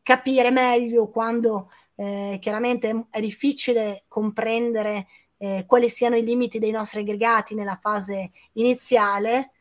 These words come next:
possiamo comprendere meglio. Ehm, co-, po-, possiamo prendere una decisione e poi decidere di farla evolvere nel tempo.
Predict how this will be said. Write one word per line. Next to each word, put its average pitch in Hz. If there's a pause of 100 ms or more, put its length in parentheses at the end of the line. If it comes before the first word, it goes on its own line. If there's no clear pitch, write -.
(880)
possiamo 226
comprendere 202
meglio. 185 (260)
Ehm, 185 (1700)
co-, 254
po-, 240
possiamo 285
prendere 294
una 277
decisione 277
e 254
poi 247
decidere 220
di 220
farla 196
evolvere 185
nel 185
tempo. 170